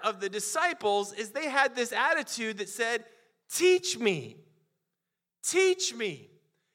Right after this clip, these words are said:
It does take a lot of humility and a lot of vulnerability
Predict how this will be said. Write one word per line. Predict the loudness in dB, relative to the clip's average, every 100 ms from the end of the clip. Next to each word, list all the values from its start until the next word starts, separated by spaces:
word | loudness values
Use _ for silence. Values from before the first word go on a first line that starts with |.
| -10
It | -8
does | 0 2 2 0
take | 0 0
a | 0
lot | 2 2
of | 0 -4
humility | -8 -4 0 2 0 -2 -8 -10 -12 -20 _
and | -4 -2
a |
lot | 0 0 0
of | -2
vulnerability | -2 -2 0 2 2 4 2 2 0 -2 -6